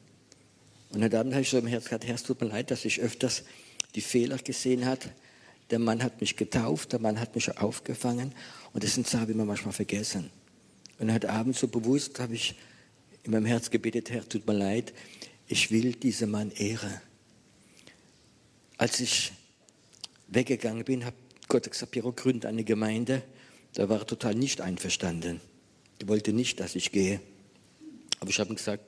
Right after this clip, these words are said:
„Pastor, es tut mir so leid, aber ich werde trotzdem gehen, weil Gott mir gesagt hat, ich soll weggehen.“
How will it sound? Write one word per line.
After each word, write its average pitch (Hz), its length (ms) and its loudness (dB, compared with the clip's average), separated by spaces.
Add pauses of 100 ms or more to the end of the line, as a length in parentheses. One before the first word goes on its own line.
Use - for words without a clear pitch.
(560)
„Pastor, 127 320 2
es - 100 -4
tut 110 180 -10
mir 117 80 0
so - 140 2
leid, 113 300 0
aber 113 200 -6
ich - 220 -2
werde 113 240 -2
trotzdem - 400 -2
gehen, 110 260 0
weil 104 140 -4
Gott - 280 -6
mir 123 80 0
gesagt - 260 -4
hat, 104 80 -6
ich 95 120 -10
soll - 140 -4
weggehen.“ 139 400 -2